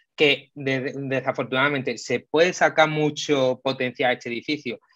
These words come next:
pero si desde hace muchísimos años diversos colectivos, diversos partidos,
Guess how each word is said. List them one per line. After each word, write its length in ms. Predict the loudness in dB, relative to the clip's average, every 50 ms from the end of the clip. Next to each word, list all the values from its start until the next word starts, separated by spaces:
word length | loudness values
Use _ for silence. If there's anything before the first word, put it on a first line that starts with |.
| _ -20 -20 _ _ _
pero 200 | 0 2 2 2
si 540 | 2 2 4 4 4 4 4 2 2 0 0
desde 180 | 0 0 2 2
hace 200 | 2 2 0 -2
muchísimos 520 | -4 -4 -2 -4 -4 -4 -4 -6 -4 -2
años 380 | 0 0 0 0 -2 -4 -6 -8 _ _ _ _ _
diversos 380 | 0 2 2 2 2 2 0
colectivos, 640 | 0 0 0 0 -2 0 2 2 2 2 2 -2 -4 -2
diversos 440 | 0 0 0 0 0 -2 -4 -2
partidos, 480 | -2 -2 -2 0 -2 -2 -2 -2 -2 -4